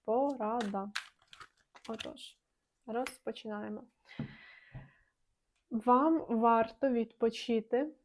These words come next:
і бажано згадати той самий день, коли ви просто валялися в ліжку і нічого не робили. Це найкраща з усіх порад.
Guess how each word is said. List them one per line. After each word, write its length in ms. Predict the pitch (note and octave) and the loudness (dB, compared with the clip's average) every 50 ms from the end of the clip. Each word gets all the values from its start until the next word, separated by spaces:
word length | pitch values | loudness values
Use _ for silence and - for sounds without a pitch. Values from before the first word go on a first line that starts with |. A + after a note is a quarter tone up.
| - - _ - | -20 -10 _ 2
і 240 | B3+ A#3+ A#3+ A#3+ A#3 | 4 4 6 6 4
бажано 580 | G#3 G#3 A3 A3+ A#3+ C4+ C4+ C#4+ C4 A#3+ A3 A3 | 6 6 6 6 6 6 4 4 2 2 2 0
згадати 480 | A3+ A3+ A3+ G#3 G#3+ A3+ A3+ A3 G#3+ | 0 0 2 4 4 2 2 0 -2
той 200 | G#3+ - A#3 A3+ | 0 2 0 0
самий 440 | A3+ - - A#3 A3+ A3 G#3+ G#3 G3+ | 0 0 0 0 0 2 0 -2 0
день, 260 | G3 G#3+ A#3+ D4+ E4+ | 0 0 0 0 0
коли 280 | D#4+ - B3 A#3 A#3 A3+ | 0 2 2 4 4 4
ви 120 | A3 A3 | 2 0
просто 680 | G#3+ - - A3 A3+ G#3+ G#3+ - _ - G#3+ G#3 G3+ - | -2 2 4 4 4 4 2 -4 _ 0 0 0 0 -4
валялися 720 | - G#3 A3 A3+ A3+ A3+ G#3+ G#3+ G#3 G#3 G3+ - - G#3+ G#3 G3+ | -2 2 4 4 4 4 4 2 2 0 -4 -4 -6 -6 -4 -2
в 20 | |
ліжку 540 | G#3+ G#3 G#3+ A3 A3 - - - - D#4 - _ | 0 0 0 -2 -4 -6 -8 -8 -10 -10 -6 _
і 100 | B3 A#3+ | -2 0
нічого 440 | A#3+ A#3 A3+ - - A3+ G#3+ A3 A3+ | 0 0 -2 -2 -4 -4 -2 -2 -2
не 160 | G#3+ G#3+ G#3 | 0 0 0
робили. 440 | G#3 G#3 G3+ - G3+ G3 G3 - - - - | 0 0 -2 -2 -4 -4 -4 -6 -8 -10 -8
Це 380 | - - - A#3+ B3 A#3+ - - | -4 0 2 2 2 2 0 -2
найкраща 760 | A#3 A#3+ B3 B3 B3 B3 A#3+ A3+ A3 G#3+ G#3+ - - - G#3 | 0 0 0 0 0 2 2 2 2 2 -2 -4 -4 -4 -4
з 60 | G3+ | -4
усіх 360 | G#3 G#3 - - A3+ G#3+ G#3 - | -4 -6 -6 -6 -6 -6 -6 -6
порад. 460 | _ A3 G#3+ G#3 G3+ G3+ A#3 C#4+ | _ -2 0 0 0 -2 -2 -4